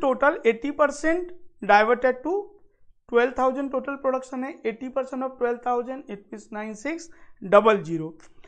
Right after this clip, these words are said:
Same price in the welding shop re-, incur a fixed cost of ट्वेंटी फ़ाइव थाउजेंड। आपका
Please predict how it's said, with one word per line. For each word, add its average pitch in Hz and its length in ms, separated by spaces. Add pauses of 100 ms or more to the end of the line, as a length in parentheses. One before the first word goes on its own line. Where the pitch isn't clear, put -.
(180)
Same 311 460
price 262 400
in 202 100
the 180 80 (420)
welding 254 380
shop 330 300
re-, - 120 (540)
incur 240 260 (100)
a 320 120
fixed - 300
cost 285 240
of - 160
ट्वेंटी 214 300
फ़ाइव 175 300
थाउजेंड। 180 300 (140)
आपका 220 300